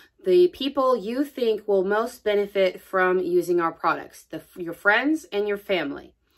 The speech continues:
The second set of ten people I want you to choose from,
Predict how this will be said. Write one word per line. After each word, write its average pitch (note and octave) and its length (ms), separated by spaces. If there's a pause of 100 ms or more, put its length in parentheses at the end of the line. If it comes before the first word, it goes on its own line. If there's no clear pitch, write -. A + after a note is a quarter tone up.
(460)
The F#3 140
second D#4+ 580
set A3 220
of G3 160
ten F3+ 280
people E3+ 500
I F3 120
want E3+ 340
you F#3 80
to F3 100
choose F3 360
from, F3+ 420